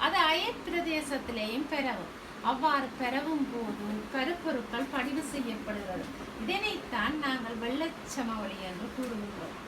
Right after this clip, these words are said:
அல்லது வண்டல் சமவெளி. வெள்ளச்சமவெளி அல்லது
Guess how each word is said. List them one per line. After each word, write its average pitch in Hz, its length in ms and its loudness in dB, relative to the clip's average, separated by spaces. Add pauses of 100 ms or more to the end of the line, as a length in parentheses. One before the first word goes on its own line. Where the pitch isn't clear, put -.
(300)
அல்லது 294 500 4 (120)
வண்டல் 269 640 2
சமவெளி. 220 560 -2 (100)
வெள்ளச்சமவெளி 220 960 -2
அல்லது 233 520 0